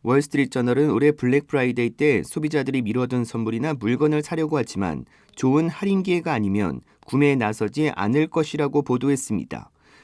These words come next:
소비자들은 의류나 신발과 같은 소비재 구매를 줄이는 반면, 식품과 기타 필수품 지출은 늘렸다고 설명했습니다.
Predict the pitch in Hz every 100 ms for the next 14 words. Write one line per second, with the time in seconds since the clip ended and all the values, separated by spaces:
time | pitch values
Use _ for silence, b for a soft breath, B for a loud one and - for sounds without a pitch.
0 | b - 165 151 143 147 156 156 123 131
1 | 147 143 143 151 147 131 127 113 - 175
2 | 170 180 175 170 156 147 151 151 - 131
3 | 143 139 117 107 101 82 67 b b _
4 | - - - 160 170 180 - 170 170 -
5 | 196 - - 190 - - 107 107 90 -
6 | - 123 131 131 123 117 165 185 196 190
7 | 185 185 151 113 - 64